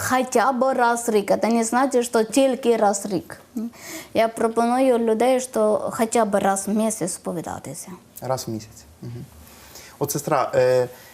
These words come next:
Speaker 2: скажіть, е, поділіться також, бо я знаю, що, е, м, е, багато людей справді вони бояться приступати до, до сповіді і бояться, що священник їх там не зрозуміє, осудить. Так, так якось є, що коли людина грішить,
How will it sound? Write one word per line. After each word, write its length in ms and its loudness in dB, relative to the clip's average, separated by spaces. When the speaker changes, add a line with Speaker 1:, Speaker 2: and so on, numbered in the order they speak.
Speaker 2:
скажіть, 520 -2
е, 300 2
поділіться 540 0
також, 460 0
бо 60 2
я 100 4
знаю, 300 2
що, 480 2
е, 340 2
м, 360 -4
е, 240 -2
багато 380 -2
людей 360 2
справді 420 -2
вони 160 2
бояться 600 0
приступати 600 -2
до, 400 2
до 80 -4
сповіді 640 0
і 240 -2
бояться, 600 0
що 140 -4
священник 520 0
їх 100 -2
там 220 0
не 80 2
зрозуміє, 580 2
осудить. 560 0
Так, 180 -2
так 200 0
якось 300 0
є, 140 2
що 140 -4
коли 160 2
людина 320 2
грішить, 540 2